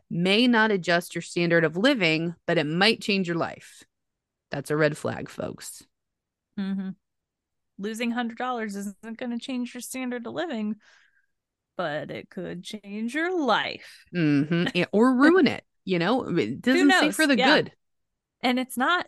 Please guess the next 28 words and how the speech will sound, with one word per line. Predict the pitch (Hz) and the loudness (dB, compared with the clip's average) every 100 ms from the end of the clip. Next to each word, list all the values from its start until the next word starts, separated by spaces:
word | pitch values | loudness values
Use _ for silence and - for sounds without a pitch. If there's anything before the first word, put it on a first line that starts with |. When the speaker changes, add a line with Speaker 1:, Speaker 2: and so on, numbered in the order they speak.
| - | -2
Speaker 2:
just | 294 381 - | 0 0 0
a | |
hundred | 294 320 254 220 | 2 2 0 2
dollars. | 285 339 175 196 | 6 6 4 0
I'll | 214 | -2
tell | - - 302 | 0 2 4
you | 269 | 6
that | 277 320 208 | 6 2 2
right | 294 196 | 2 2
now. | 294 208 156 294 - | 2 2 2 -2 -4
Speaker 1:
<laughs> | 160 190 226 247 240 - | -6 0 4 6 6 6
Right. | 254 160 - | 4 4 -4
Speaker 2:
<laughs> | - 160 | -12 2
Speaker 1:
Yeah, | 208 208 139 | 4 4 2
that's | 180 208 - | 0 -2 -4
just | 262 - | -6 -2
the | 240 | -4
sign-up | 214 - 226 202 139 - | -4 0 0 2 -2 -6
fee. | - 107 170 - - - - - - _ _ _ - | -6 -6 -6 -10 -20 -20 -20 -20 -20 _ _ _ 4
Uh, | 185 | 4
she | 180 - 311 | 6 6 6
was | 294 | 6
told | - 226 226 226 240 _ | 6 8 10 8 4 _
success | - 185 - 202 226 | -4 -4 4 4 4
story | - 220 226 226 | 2 6 8 8
after | 220 226 | 6 4
success | 240 - - 151 156 - | -4 -4 -2 0 0 -2
fo-, | - 156 | 0 0